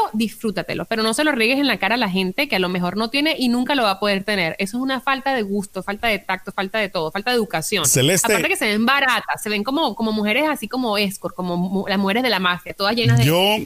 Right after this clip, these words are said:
Speaker 1: de marca y
Speaker 2: eh,
Speaker 1: cosas.
Speaker 2: en lo personal, te, te acepto un poco esa vestimenta, pero yo lo que sí detesto de cualquier persona, sobre todo de las mujeres, es que usen pieles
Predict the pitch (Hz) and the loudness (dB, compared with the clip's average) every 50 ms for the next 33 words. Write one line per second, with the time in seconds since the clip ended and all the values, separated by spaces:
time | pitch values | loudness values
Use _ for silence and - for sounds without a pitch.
0 | - - - - 185 190 185 151 180 208 202 190 185 - - 185 190 180 180 180 | -8 -14 -12 -6 -4 -2 0 2 2 2 2 0 -2 -4 -4 -4 -2 0 0 -2
1 | 180 175 - 160 151 - - 151 143 151 156 147 180 160 151 127 156 160 170 196 | -2 -4 -6 -10 -10 -4 0 4 4 4 4 2 2 0 2 2 2 2 4 2
2 | 226 240 247 262 277 302 - - - _ _ _ - 139 139 - - - 160 151 | 2 2 2 2 0 -2 -4 -10 -20 _ _ _ -12 -12 -12 -10 -2 0 2 4
3 | 147 170 151 - 170 156 123 - - 190 - 190 - - 214 220 214 180 - 214 | 4 2 2 2 2 2 2 2 2 2 0 0 0 0 2 2 2 2 2 2
4 | 214 202 - 226 220 226 240 - - - - - - _ _ - 147 190 190 - | 2 2 2 2 4 4 2 -2 -6 -18 -20 -20 -20 _ _ 0 2 2 2 2
5 | - 208 190 185 160 - - 156 147 160 180 190 180 - 202 226 254 277 - - | 2 2 2 2 2 2 2 4 4 4 4 2 0 0 0 0 0 -4 -8 -16
6 | - _ _ _ _ _ _ _ - 147 127 127 127 123 135 175 196 202 185 - | -20 _ _ _ _ _ _ _ 0 2 2 4 4 4 4 4 2 2 2 0
7 | 170 - - 175 185 180 156 - 190 190 165 - 165 139 123 - - 117 107 - | 0 2 2 4 4 2 2 2 2 0 2 2 2 2 2 2 2 0 0 2
8 | 160 160 151 - 180 147 - - 170 156 131 104 87 85 - - _ _ _ _ | 0 -2 0 0 0 0 2 2 2 4 4 2 2 0 -4 -14 _ _ _ _
9 | _ _ _ _ - - 139 120 120 117 - 185 196 202 190 170 135 120 131 135 | _ _ _ _ 0 0 2 2 2 2 2 2 4 4 4 4 4 4 4 2
10 | 107 104 143 165 190 196 - - 147 151 143 - - 170 170 170 - 180 180 165 | 4 4 4 4 4 2 2 2 0 0 0 2 2 2 2 4 4 2 2 2
11 | 123 - - 143 147 160 165 170 185 202 190 - - | 2 2 2 4 4 4 2 2 0 0 -2 -2 -6